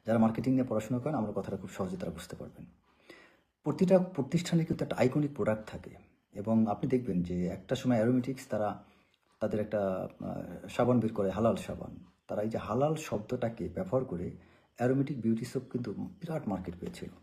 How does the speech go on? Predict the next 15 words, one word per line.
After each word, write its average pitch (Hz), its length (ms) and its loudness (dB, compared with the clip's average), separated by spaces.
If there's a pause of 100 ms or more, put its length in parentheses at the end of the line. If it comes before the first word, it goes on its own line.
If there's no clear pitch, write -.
(840)
So - 100 0 (100)
আপনার 143 260 0
প্রোডাক্ট 160 340 2
সিলেকশনটা 135 460 0
করা 131 200 2
কিন্তু 127 180 -6
খুব - 120 -10
গুরুত্বপূর্ণ। 98 360 -4
বিএনপি 135 300 2
সবচেয়ে - 340 -6
বড় 123 140 2
ভুল 139 180 -2
করছে - 360 -6 (300)
তাদের 196 220 -6
প্রোডাক্ট, 127 500 -2